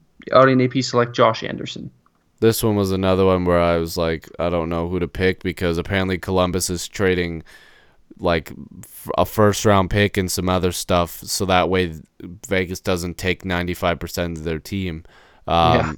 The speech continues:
Speaker 2: there's
Speaker 1: 'Cause we originally had William Karlsson down, which would have been, like, a no-brainer pick, I think.
Speaker 2: Yeah, Karlsson is, like, the no-brainer pick for everybody, basically. Um, Korpisalo would have been another guy, too, that I would have thought about pretty hard, but, um,
Speaker 1: But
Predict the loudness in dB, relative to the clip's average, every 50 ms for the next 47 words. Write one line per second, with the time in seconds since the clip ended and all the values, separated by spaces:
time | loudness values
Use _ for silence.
0 | -12 -16 -18 -14 -6 -2 0 0 0 -2 -2 0 2 2 4 4 6 6 6 6
1 | 6 6 6 6 6 6 6 6 6 6 6 4 4 6 6 6 6 4 2 -2
2 | -2 -2 -2 -2 -4 -4 -4 -4 -4 -4 0 2 2 2 2 2 0 0 0 0
3 | 0 0 0 0 0 0 -2 -4 -4 -6 -8 -6 -4 -4 -6 -4 -6 -6 -6 -6
4 | -6 -4 -2 0 0 0 0 -2 -2 0 2 2 2 2 0 0 -2 -2 -2 -4
5 | -4 -4 -4 -4 -4 -4 -6 -4 -4 -4 -6 -4 -4 -4 -4 -4 -6 -8 -8 -8
6 | -8 -8 -8 -10 -14 -12 -8 -4 -4 -4 -4 -4 -6 -8 -6 -6 -6 -6 -6 -8
7 | -8 -6 -6 -6 -6 -6 -10 -12 -10 -8 -8 -6 -6 -6 -8 -8 -8 -6 -6 -4
8 | -4 -6 -6 -8 -12 -16 -20 -20 -20 -20 -20 _ -20 _ _ -10 -6 -4 -2 -2
9 | -2 -4 -6 -4 -2 0 0 0 0 0 0 -2 -2 -2 -2 -4 -4 -4 -4 -4
10 | -4 -2 -2 -2 -2 -2 -2 -2 -4 -4 -6 -6 -4 -2 -2 -2 0 -2 -2 -2
11 | -4 -6 -6 -2 -2 0 0 0 -2 -4 -4 -4 -6 -8 -8 -6 -6 -6 -4 -2
12 | -2 -2 -2 -4 -6 -10 -16 -20 _ _ _ _ _ _ _ _ 0 2 2 2
13 | 0 0 -2 -2 0 0 2 2 2 2 0 -2 -6 -10 -14